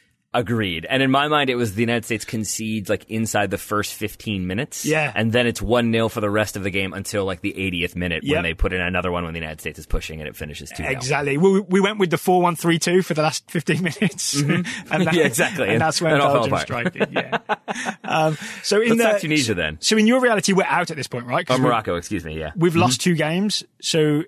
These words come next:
Speaker 2: in yours, we're out. In mine, we have one point and we're playing the weakest team in the group. So there's still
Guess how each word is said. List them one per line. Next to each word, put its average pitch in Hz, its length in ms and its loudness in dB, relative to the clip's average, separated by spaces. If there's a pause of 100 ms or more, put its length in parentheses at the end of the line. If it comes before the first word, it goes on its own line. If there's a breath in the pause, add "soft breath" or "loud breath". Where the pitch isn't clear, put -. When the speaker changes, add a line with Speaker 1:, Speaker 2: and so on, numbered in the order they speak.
(160)
Speaker 2:
in 160 140 0
yours, 170 260 4
we're 156 100 2
out. 160 380 2 (240 loud breath)
In 180 140 2
mine, 208 280 4
we 175 80 4
have 170 180 2
one 185 240 4
point 196 320 2
and 165 140 0
we're 151 80 2
playing 165 400 2
the 151 80 2
weakest 147 300 -2
team 156 160 0
in 147 80 0
the 143 60 -2
group. 151 340 0 (260 loud breath)
So - 140 0
there's 170 140 4
still 202 500 4